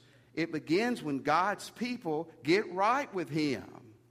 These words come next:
I-, if we want God, why, why won't God save people? Why won't we, more people in the community come to church? Part of the barrier is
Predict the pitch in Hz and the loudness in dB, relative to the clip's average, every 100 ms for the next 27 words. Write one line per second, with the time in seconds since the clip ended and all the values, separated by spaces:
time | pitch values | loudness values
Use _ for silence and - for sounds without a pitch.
0 | _ _ _ _ _ _ _ _ _ _ | _ _ _ _ _ _ _ _ _ _
1 | - 180 175 - 233 277 277 214 143 208 | -2 0 0 -2 -4 -2 -2 -2 0 2
2 | 233 247 254 220 - 208 202 240 285 269 | 2 2 0 0 0 0 4 2 2 -2
3 | 190 247 254 247 - - 233 247 254 214 | 0 2 2 -2 -8 2 4 4 0 -6
4 | - 208 165 165 196 247 254 208 - - | -6 -4 0 2 4 4 -2 -6 -10 -20
5 | - 143 143 160 220 190 226 247 226 233 | -10 -6 -4 -2 -2 2 0 2 -2 -2
6 | 240 226 220 208 233 233 208 208 208 196 | -4 -4 -4 -2 0 -2 -2 -2 -2 -4
7 | - 240 247 240 - 220 254 277 214 185 | -6 -2 -2 -4 -6 -4 -2 -4 -4 0
8 | 233 262 233 196 208 202 | 0 0 -2 -2 -2 -2